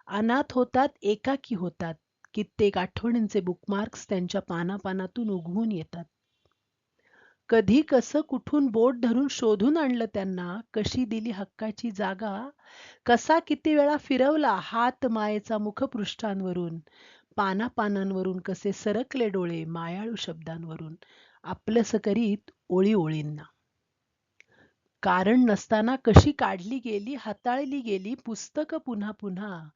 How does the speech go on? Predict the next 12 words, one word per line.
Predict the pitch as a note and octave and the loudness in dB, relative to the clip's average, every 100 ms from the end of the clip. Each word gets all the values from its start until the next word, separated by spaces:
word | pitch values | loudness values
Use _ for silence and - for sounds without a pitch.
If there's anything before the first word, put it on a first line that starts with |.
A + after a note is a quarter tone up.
| _ _ _ _ _ | _ _ _ _ _
प्रेमळपणे | - B3 A#3+ D4 E4 D4 C#4+ | 0 2 2 0 -2 -2 0
उघडून | D4 B3+ B3+ D4 | 0 -2 0 0
मधूनच | C#4 C4 C4+ D#4+ B3 G#3 - _ - | 2 2 2 2 0 -4 -20 _ -6
कशी | A3+ - C#4+ | -4 -2 -2
वाचली | B3+ B3 B3+ B3+ | -2 -4 -10 -6
गेली | B3 A#3+ | -6 -6
पानं | C4 A#3 F#3 G3 A3 | -6 -4 -4 -4 -6
परिच्छेद | - F#3+ G3+ - G3+ G#3 _ | -6 -6 -8 -12 -12 -12 _
कितीतरी | - - B3 - G#3+ G#3 | -12 -6 -4 0 0 0
वेळा | F#3 F3 F3 | -2 -2 -2
वाचलेले | E3+ D#3+ - F#3+ G#3 G#3 | -4 -4 -12 -12 -10 -10
तरी. | G#3 G#3 | -10 -10